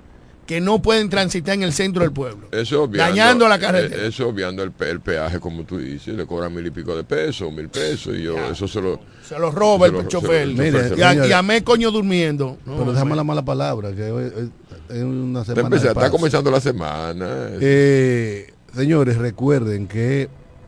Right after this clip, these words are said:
Speaker 3: en el ensanche Quisqueya, la manzana veinticinco, casa número diecisiete, ahí está la cafetería Comedor La Unión, la mejor oferta gastronómica de la comida criolla en toda la provincia de La Romana, atendida por la amiga Charo.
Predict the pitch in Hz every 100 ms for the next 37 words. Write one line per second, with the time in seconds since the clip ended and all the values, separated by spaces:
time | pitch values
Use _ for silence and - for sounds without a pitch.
0 | - - 107 110 107 95 127 143 - 156
1 | 147 143 135 - 101 - 110 101 90 87
2 | 90 95 90 117 131 135 127 113 - 123
3 | 104 95 120 120 104 120 135 113 120 127
4 | 104 98 82 - - _ _ - - 92
5 | 107 117 127 123 117 110 113 98 98 107
6 | 127 - 110 101 95 113 117 101 92 98
7 | 98 92 87 - - - 95 107 113 135
8 | 143 - 139 147 143 123 110 - 107 104
9 | 120 135 131 113 110 107 98 98 113 127
10 | 123 107 117 117 104 151 160 139 107 104
11 | 107 117 104 101 101 101 92 82 82 -
12 | - - 98 98 110 107 131 127 120 107
13 | 95 107 117 117 - 104 87 71